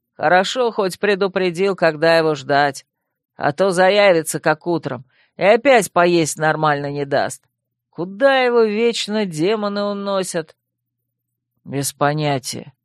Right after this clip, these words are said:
флегматично отозвался Тарос. "У него столько странностей, что я уже не удивлюсь, если вдруг выяснится,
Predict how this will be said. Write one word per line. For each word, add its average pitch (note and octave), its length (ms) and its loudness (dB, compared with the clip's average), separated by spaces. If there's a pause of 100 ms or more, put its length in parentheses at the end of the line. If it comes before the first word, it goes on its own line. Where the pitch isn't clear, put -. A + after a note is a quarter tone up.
(320)
флегматично F3+ 840 0
отозвался E3 600 0
Тарос. D#3 480 -4 (580)
"У D3+ 120 -2
него D#3+ 320 4
столько D#3+ 360 2
странностей, D#3 800 0
что - 220 -6
я D3+ 220 2
уже D3+ 220 0
не D#3 160 -2
удивлюсь, D#3 680 -2
если C#3 300 -6
вдруг C#3 320 -4
выяснится, D3 680 -2